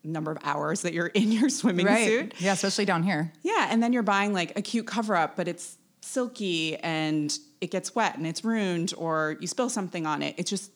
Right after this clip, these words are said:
Speaker 1: it's precious.
Speaker 2: Mm-hmm.
Speaker 1: So we started looking at this fabric that's actually amazing. It's yummy. It feels like lotion on your body.
Speaker 2: Mm-hmm. That's what Carter said.
Speaker 1: It's called Boost, and we're obsessed with it. And we made cardigans and wraps and, um, shapewear swimwear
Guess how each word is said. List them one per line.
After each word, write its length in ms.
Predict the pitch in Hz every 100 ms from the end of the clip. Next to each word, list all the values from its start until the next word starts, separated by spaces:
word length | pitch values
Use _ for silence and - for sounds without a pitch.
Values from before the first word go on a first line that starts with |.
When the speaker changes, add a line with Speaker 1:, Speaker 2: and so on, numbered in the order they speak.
| _ -
Speaker 1:
it's 100 | -
precious. 560 | - 233 - 135 - -
Speaker 2:
Mm-hmm. 360 | 190 196 180 170
Speaker 1:
So 360 | - - 190 180
we 100 | 180
started 320 | 175 190 196
looking 320 | 175 185 170
at 160 | - 151
this 160 | 151
fabric 400 | - 156 156 139
that's 260 | 143 135 - -
actually 340 | 151 - 135
amazing. 680 | 135 139 139 139 139 127 123
It's 160 | 123 -
yummy. 420 | 156 156 139 127
It 120 | -
feels 240 | - 156 180
like 160 | 160
lotion 320 | 139 131 -
on 80 | 156
your 100 | 156
body. 340 | 139 - 127 175
Speaker 2:
Mm-hmm. 400 | 196 180 185 185 - - -
That's 100 | 202
what 100 | 214
Carter 220 | 220 185
said. 240 | 170 139 147 -
Speaker 1:
It's 140 | 180
called 380 | - 175 156 127
Boost, 440 | 165 160 - - -
and 160 | 156 147
we're 120 | 143
obsessed 480 | 135 - 139 - 139
with 160 | 139
it. 200 | 151 208 - - - - - -
And 320 | 180 170 170
we 100 | 165
made 260 | 170 160 156
cardigans 760 | - 277 233 160 - 131 151 -
and 280 | 156 160 170
wraps 640 | 220 202 147 - - - -
and, 520 | 160 160 156 151 151 147 - -
um, 420 | 156 139 135 135
shapewear 380 | 135 185 175 180
swimwear 540 | - 175 214 - -